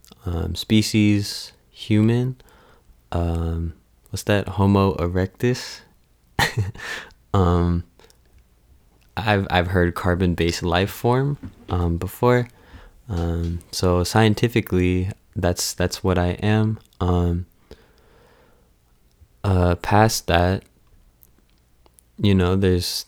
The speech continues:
there's, there's questions on whether or not, um, there's any animism, um, in me. Um, is there a spirit? Is there energy?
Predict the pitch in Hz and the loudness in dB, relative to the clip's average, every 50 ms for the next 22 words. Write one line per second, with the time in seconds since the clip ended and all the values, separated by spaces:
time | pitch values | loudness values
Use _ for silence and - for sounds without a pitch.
0 | _ - 90 90 87 87 - - - 90 87 - - - 90 85 85 - 87 87 | _ 0 2 2 2 0 -2 -2 -2 -2 -2 -2 -2 -2 -2 -2 0 -2 -2 -2
1 | 85 87 87 87 87 87 85 85 85 85 85 87 85 85 85 85 85 85 85 85 | 0 0 0 0 0 0 0 0 0 0 0 0 0 0 0 0 0 0 0 0
2 | 87 87 92 - - _ _ _ _ _ _ - 92 90 87 87 87 85 85 87 | -2 -2 -4 -6 -12 _ _ _ _ _ _ -2 0 0 2 2 0 0 2 2
3 | 85 87 85 - - - - - - _ - 95 92 90 87 87 87 85 - - | 2 0 0 -2 -4 -8 -8 -10 -8 _ 0 2 2 2 2 2 0 -2 -6 -12
4 | _ _ _ _ - - - - - - 92 92 92 92 92 92 92 92 101 98 | _ _ _ _ -20 -20 -20 -20 -6 -2 0 2 4 4 4 4 2 2 2 2
5 | 101 101 98 - - - - - - - - _ _ _ _ - - 101 98 98 | 0 0 -2 -6 -14 -20 -20 -20 -20 -20 -20 _ _ _ _ -4 -2 0 2 2
6 | 98 - - - 104 101 101 104 107 107 - - - - - - 90 90 85 82 | 0 0 0 0 2 2 2 2 0 -2 -6 -10 -16 -18 -8 -4 -2 -2 0 0
7 | 85 85 - - 92 85 87 92 90 85 85 82 - - - - - 101 101 104 | 0 -2 -2 -2 -2 -2 2 4 4 4 4 2 0 -4 -6 0 2 4 4 6
8 | 101 98 - - - 95 90 - - - 87 82 87 87 87 85 90 - - - | 4 2 0 -4 -6 -6 -6 -4 -4 -2 0 0 0 0 0 -2 -4 -8 -10 -10
9 | - - 107 104 101 104 98 95 95 95 95 95 | -4 0 2 4 4 4 4 4 2 2 2 0